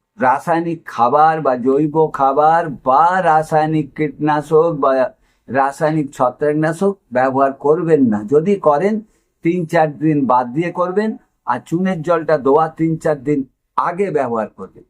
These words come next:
আশা করি এই চুনের জল বাগানের যে একটা গুরুত্বপূর্ণ ভূমিকা পালন করে, সেটা আপনাদের বোঝাতে পারলাম। এবং একেবারে বিনে পয়সায়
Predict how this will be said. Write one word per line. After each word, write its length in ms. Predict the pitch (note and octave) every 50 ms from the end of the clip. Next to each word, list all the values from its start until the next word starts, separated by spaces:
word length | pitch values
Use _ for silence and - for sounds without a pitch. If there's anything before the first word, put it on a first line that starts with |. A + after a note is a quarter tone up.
| _ _ _ _ _ -
আশা 280 | A#2+ D#3 D#3+ F#3 A3 A3
করি 280 | G#3+ G#3 G#3 G3+ G#3 G3+ G3+ - - _ _ _ _ _ _ _ _ -
এই 160 | C3 D3 E3 E3+ E3 E3
চুনের 360 | - E3 F3 F#3+ G3 G3+ G3+ F3+ D#3+
জল 280 | F3 G3 F3+ F#3 F3+ F#3 D3+ C#3
বাগানের 580 | C3+ C#3 C#3 D#3 E3 F3 F#3 F#3 F#3 F#3 F#3 F3+ E3
যে 100 | D3+ E3 E3
একটা 220 | D3+ D3 D#3 D3+ B2+ A#2+
গুরুত্বপূর্ণ 680 | D3+ F3 G3+ G3+ _ - G#3+ G3+ G3 F#3 F#3 F#3 F#3 F3+ F3+ E3 B2+ A2+
ভূমিকা 340 | B2+ C#3 D#3 D#3 D#3+ D#3+ D3 - - -
পালন 280 | B2 B2+ D3 F3 F#3+ F#3+ F#3 D#3+ -
করে, 220 | E3 D#3 C#3+ A2+ G2+ - _ _ _ _ _ _ _ _ _ _ _ _ _ _ _ _ _ _ _ _ _ _ _ _ _ _ _ _ -
সেটা 300 | - D3+ D3+ D3+ F3 E3+ E3+ E3
আপনাদের 380 | D#3+ - E3 D#3+ D#3 D#3 D#3 C3+ A2+ A#2+
বোঝাতে 360 | C#3+ D3 F3+ F#3+ F#3 G3 F#3
পারলাম। 400 | F3 F3 F3 F3 F3+ F#3 F#3 G3 G3+ - _ _ _ _ _ _ _ _ _ _ _ _ _ _ _ _ _ _ _ _ _ _ _ _ _ _ -
এবং 300 | C#3 D3 D#3 G3 F#3 E3 C#3+ C3+ C3+ _ _ _ _ _ _ _ _ _ _ _ _ _ -
একেবারে 600 | B2 C3+ - - - G3+ G#3 G3+ G#3 G#3 G#3+ A3 G#3+ F3 E3
বিনে 220 | E3+ E3 E3 E3 D#3+ E3
পয়সায় 440 | E3 E3 E3+ D#3+ E3+ F3+ F#3 G3